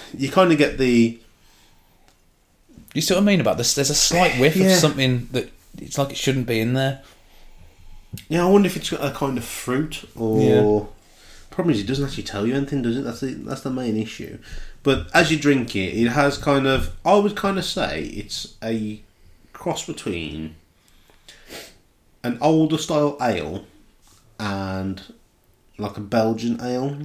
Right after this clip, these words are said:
Speaker 2: Yeah, no,
Speaker 1: It's
Speaker 2: I agree
Speaker 1: kind
Speaker 2: with
Speaker 1: of,
Speaker 2: that.
Speaker 1: it's,
Speaker 2: Yeah,
Speaker 1: it's
Speaker 2: yeah.
Speaker 1: kind of a bridge in between those
Speaker 2: Yeah.
Speaker 1: two, but not necessarily satisfying either
Speaker 2: Yeah.
Speaker 1: element.
Speaker 2: I think if it was a, a really hot day, I wouldn't think to myself, "Oh, I'd like a nice cold glass of this."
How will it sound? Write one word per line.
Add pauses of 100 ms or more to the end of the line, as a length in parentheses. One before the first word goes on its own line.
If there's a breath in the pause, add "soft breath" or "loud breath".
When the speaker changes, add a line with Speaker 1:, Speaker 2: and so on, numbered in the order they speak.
(140)
Speaker 2:
Yeah,
no,
Speaker 1:
It's
Speaker 2:
I
agree
Speaker 1:
kind
Speaker 2:
with
Speaker 1:
of,
Speaker 2:
that.
Speaker 1:
it's,
Speaker 2:
Yeah,
Speaker 1:
it's
Speaker 2:
yeah.
Speaker 1:
kind
of
a
bridge
in
between
those
Speaker 2:
Yeah.
Speaker 1:
two,
but (1300 soft breath)
not
necessarily
satisfying (380 loud breath)
either (260)
Speaker 2:
Yeah.
Speaker 1:
element.
Speaker 2:
I
think
if
it
was
a, (260)
a
really
hot
day, (680 soft breath)
I
wouldn't (960)
think
to
myself,
"Oh,
I'd
like
a
nice (140)
cold (180)
glass
of
this."